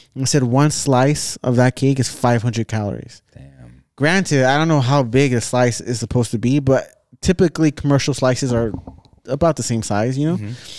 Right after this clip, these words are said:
Speaker 1: So I was like, "That cake has to have at least eight slices."
Speaker 2: Do you guys have a Costco membership?
Speaker 1: Yeah.
Speaker 2: They, I heard that they have a new chocolate chip cookie.
Speaker 1: Dude,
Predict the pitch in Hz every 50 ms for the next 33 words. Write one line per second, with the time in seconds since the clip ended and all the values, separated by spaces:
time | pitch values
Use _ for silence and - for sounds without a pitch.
0 | - - - - - _ _ - - 135 131 135 131 131 123 - 131 143 147 -
1 | - 147 143 127 107 127 127 127 - - 123 113 107 107 107 104 117 120 110 104
2 | - - _ - 101 110 110 98 80 - _ _ - - 107 104 101 95 - -
3 | 107 95 98 - - - _ 117 117 123 127 127 127 135 120 117 - - 120 123
4 | 127 - 123 120 123 123 127 127 - - 151 165 _ _ _ _ _ - - 113
5 | 107 95 87 107 - _ _ _ _ _ _ _ 98 98 - - - - 95 95
6 | 90 87 95 107 123 123 117 107 104 - 95 98 101 92 98 98 101 92 - -
7 | 95 92 95 - 92 - - 101 92 - _ 98 90 - - 76 76 - _ _
8 | - 120 123 123 120 113 107 104